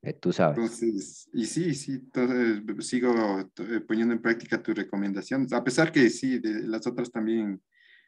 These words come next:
Speaker 2: sí, sí he tenido resultados, eh, claro, no he llegado al escalamiento, pero sí, sí, también he tenido resultados siguiendo tus recomendaciones también.
Speaker 1: No, vamos a llegar a esos, a esas, a esas campañas de escalada, ¿listo?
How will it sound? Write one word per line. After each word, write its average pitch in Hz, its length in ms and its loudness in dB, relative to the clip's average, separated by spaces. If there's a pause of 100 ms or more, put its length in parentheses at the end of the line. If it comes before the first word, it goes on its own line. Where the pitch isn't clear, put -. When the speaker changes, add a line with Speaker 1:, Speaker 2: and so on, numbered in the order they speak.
(100)
Speaker 2:
sí, 123 340 2
sí 165 160 2
he - 20 4
tenido 120 260 2
resultados, 120 760 0
eh, 107 180 0 (380)
claro, 117 240 2
no 107 120 -2
he 113 100 0
llegado 110 480 0
al 104 100 0
escalamiento, 120 640 0
pero 95 320 -4
sí, 104 400 -4
sí, 101 240 -6
también 98 380 -4
he 95 60 -6
tenido 98 240 -6
resultados 98 540 -8
siguiendo 95 440 -6
tus 90 220 -8
recomendaciones 95 800 -10
también. 98 280 -14 (200)
Speaker 1:
No, 98 320 4
vamos 98 400 6
a 131 60 8
llegar 98 260 6
a 110 60 6
esos, 120 340 0
a 110 200 2
esas, 104 500 -2
a 98 100 -2
esas 101 200 -2
campañas 90 460 -2
de 95 60 2
escalada, 78 440 -2
¿listo? 101 440 0